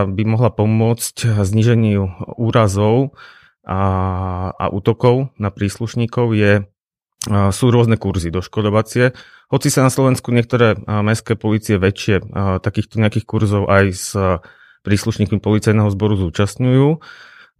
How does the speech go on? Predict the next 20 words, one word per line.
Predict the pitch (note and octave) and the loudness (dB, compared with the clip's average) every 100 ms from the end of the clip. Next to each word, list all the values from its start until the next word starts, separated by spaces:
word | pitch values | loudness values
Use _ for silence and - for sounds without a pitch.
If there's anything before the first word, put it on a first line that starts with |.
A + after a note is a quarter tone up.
| - | -2
A | G#2+ G#2 | 2 2
problém | G2+ A#2+ B2+ B2+ | 2 2 2 2
je | A#2 | 2
predovšetkým | A#2 A#2 A2+ - A#2 | 2 2 0 -2 -4
pri | F#2+ - | -4 -2
tých | A2 | 0
malých | G2+ G2+ G#2 | 4 4 4
obecných | G2 G2+ - G2 | 2 0 -2 -4
políciách, | G#2+ G#2 G2 G#2+ G2+ | -2 -2 -2 0 0
kde | F#2+ G2 | 2 -2
sú | - - | -2 -4
možno | G2+ G2+ G2+ G#2 | -2 0 0 -2
dvaja | F2 F#2 F#2+ | -2 2 2
príslušníci | G2+ F#2+ F#2 G2+ G2 G#2+ G#2 - A#2+ B2 - - _ _ - | 2 -2 -4 -6 -4 -2 -2 0 -2 -2 -6 -18 _ _ -2
a | G2 G2 - | 2 2 2
opäť, | G#2 G2+ F2 - - | -2 0 -2 -4 -10
m, | G2 F#2 | -6 -4
častokrát | F#2+ G2+ G#2 G2+ G#2 G2 | -2 -2 0 2 4 2
ani | |
obec | F#2+ G2 | 0 0